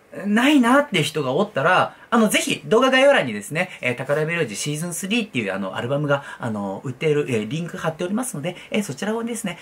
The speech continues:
クリックしてですね、アルバム購入していただけたらいいんじゃないでしょうか。っていうわけでございまして、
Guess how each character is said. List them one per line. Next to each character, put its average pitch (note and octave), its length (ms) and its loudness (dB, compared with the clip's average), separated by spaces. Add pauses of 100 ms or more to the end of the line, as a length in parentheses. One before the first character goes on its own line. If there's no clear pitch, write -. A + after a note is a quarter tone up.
(100)
ク - 60 -10
リ F#3 80 -4
ッ - 40 -14
ク G3+ 100 -6
し - 80 -6
て D#3 80 -6
で B2+ 120 -6
す B2 100 -12
ね、 D#3 280 -6
ア A#2+ 80 -2
ル C#3+ 80 -4
バ C#3+ 100 -4
ム D3+ 80 -4
購 D3 180 -4
入 D#3 120 -2
し D3+ 80 -8
て D3+ 80 -8
い C#3 60 -10
た D3+ 100 -4
だ D3+ 80 -2
け D3+ 100 -10
た D3+ 120 -2
ら D3 60 -4
い - 40 -8
い C#3+ 60 -6
ん C#3+ 40 -6
じ C#3+ 60 -8
ゃ C#3+ 40 -8
な C#3 80 -4
い C3+ 60 -4
で B2+ 60 -8
し - 100 -12
ょ C3+ 60 -4
う B2+ 60 -6
か。 D#3+ 140 0
っ - 80 -10
て D#4+ 100 2
い - 20 6
う D#4+ 40 6
わ D4+ 40 4
け C#4 140 2
で C#3 40 -4
ご A2 120 -4
ざ A#2+ 120 -4
い B2 60 -2
ま C#3+ 140 0
し - 80 -10
て、 B2 240 0